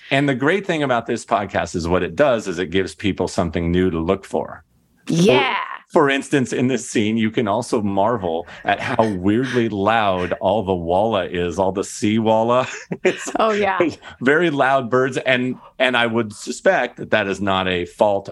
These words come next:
Speaker 1: of our, um, our post team, who were amazing. And it's just that there was probably a lot of noise that was out there that we couldn't get rid of because we were probably shooting at eleven thirty P M.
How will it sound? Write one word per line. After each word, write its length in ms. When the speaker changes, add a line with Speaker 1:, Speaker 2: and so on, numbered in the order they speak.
Speaker 1:
of 220
our, 560
um, 200
our 120
post 320
team, 200
who 60
were 120
amazing. 560
And 360
it's 240
just 300
that 120
there 140
was 160
probably 300
a 80
lot 340
of 100
noise 800
that 220
was 280
out 280
there 220
that 140
we 100
couldn't 300
get 160
rid 200
of 180
because 300
we 120
were 100
probably 300
shooting 400
at 100
eleven 460
thirty 280
P 300
M. 380